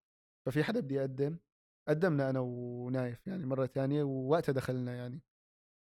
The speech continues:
بتذكر بأول يوم إلي بي ال سي، أنا داخل مبسوط، "أوه، أنا صرت الليدر هلا." والناس عم يباركوا لي بجروب دفاع، يا الله. <laughs>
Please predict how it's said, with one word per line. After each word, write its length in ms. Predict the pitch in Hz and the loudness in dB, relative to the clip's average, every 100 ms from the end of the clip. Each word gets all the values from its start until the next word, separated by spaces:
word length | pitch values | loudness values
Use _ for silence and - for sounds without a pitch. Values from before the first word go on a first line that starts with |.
| _ | _
بتذكر 440 | 135 127 156 175 139 | -4 0 2 4 2
بأول 560 | 123 - 156 151 139 | 2 0 4 6 6
يوم 440 | 139 147 143 127 123 - | 6 4 2 0 -6 0
إلي 160 | 143 131 | 2 2
بي 200 | 131 127 | 0 -4
ال 80 | |
سي، 300 | 120 143 151 185 _ _ _ _ _ _ _ _ _ - | -4 -2 -2 -4 _ _ _ _ _ _ _ _ _ -6
أنا 100 | 143 | 2
داخل 240 | 143 156 135 | 2 2 -2
مبسوط، 460 | 120 - 147 127 139 | -4 -4 -4 -2 -4
"أوه، 220 | 127 139 - | -4 -4 -4
أنا 120 | - | -6
صرت 220 | - - | -6 -4
الليدر 320 | 127 131 127 - | -2 -2 -4 -8
هلا." 240 | 147 - - _ _ _ | -10 -12 -20 _ _ _
والناس 260 | 147 143 139 | 2 2 4
عم 100 | 131 | 0
يباركوا 360 | 131 135 - | 0 0 2
لي 80 | 135 | 0
بجروب 320 | 131 139 135 | 0 -2 -4
دفاع، 260 | 135 127 135 | -4 -8 -6
يا 160 | 139 143 | -6 -6
الله. 220 | 143 - | -4 -4
<laughs> 920 | 240 143 254 302 - 214 - 320 277 | -4 -4 -2 2 4 4 2 2 2